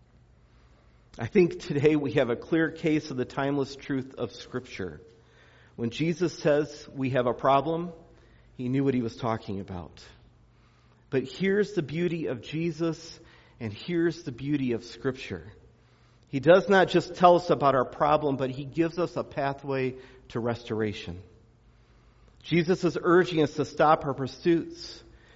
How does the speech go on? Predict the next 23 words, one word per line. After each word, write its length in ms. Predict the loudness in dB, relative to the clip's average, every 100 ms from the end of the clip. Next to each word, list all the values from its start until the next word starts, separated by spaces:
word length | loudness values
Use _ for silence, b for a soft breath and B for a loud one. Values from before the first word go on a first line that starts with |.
| b
to 100 | -10
stop 380 | 8 10 10 10
our 120 | 4
anxious 420 | 4 0 -2 -8
toil 460 | -2 2 6 6 4
and 140 | 2
look 200 | 0 0
at 80 | 0
our 100 | 0
misaligned 640 | 0 -4 -4 -4 -2 -2 -4
priorities. 840 | -4 -2 -4 -6 -10 -14 -20 -20 -20 -20 -20 _ _ _ _ _ _ _ _ b b b b
Matthew 320 | 2 4 2
six 320 | 2 2 2
twenty-six, 920 | 0 2 2 2 4 4 0 -14 -20 -20 b b b b
Jesus 360 | -4 -2 -2 0
says, 260 | 0 0
"Look 480 | 0 8 10 8 2 -10 -18 B B
at 120 | -6
the 60 | -2
birds 300 | 4 4 2
of 80 | -2
the 100 | 0
air. 400 | 2 0 -2